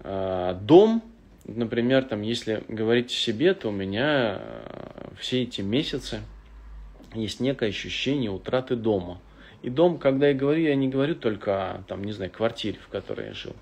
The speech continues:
Я говорю о доме и психологическом,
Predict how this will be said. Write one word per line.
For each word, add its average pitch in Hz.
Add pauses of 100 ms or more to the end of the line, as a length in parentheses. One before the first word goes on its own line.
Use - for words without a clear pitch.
(680)
Я 139
говорю 135
о 127
доме 131
и 123
психологическом, 123